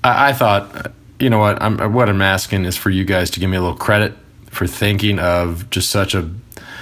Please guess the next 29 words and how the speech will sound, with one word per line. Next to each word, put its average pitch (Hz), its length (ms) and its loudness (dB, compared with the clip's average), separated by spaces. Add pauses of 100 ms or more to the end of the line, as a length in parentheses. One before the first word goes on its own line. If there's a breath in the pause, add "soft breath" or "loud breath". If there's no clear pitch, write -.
(360 loud breath)
a, 87 320 -4 (300)
a 92 160 -6 (300)
witty 98 600 0
and 87 200 -2
cool 101 360 0
way 92 260 0
to 95 200 -2
introduce, 92 880 -2 (120)
um, 95 560 -4 (200)
a 104 80 -2
lady 98 300 2
who's 95 160 0
done 95 240 0
something. 92 540 0
By 127 160 0
the 120 60 2
way, 92 120 -2 (1120)
keep 151 160 0
in 135 80 2
mind, 92 260 0 (540 loud breath)
when 117 160 2
she 147 260 2
had 151 140 4
the 135 80 4
world 113 240 4
record 98 380 2
for - 120 -2
the 90 120 2
lo-, 101 260 0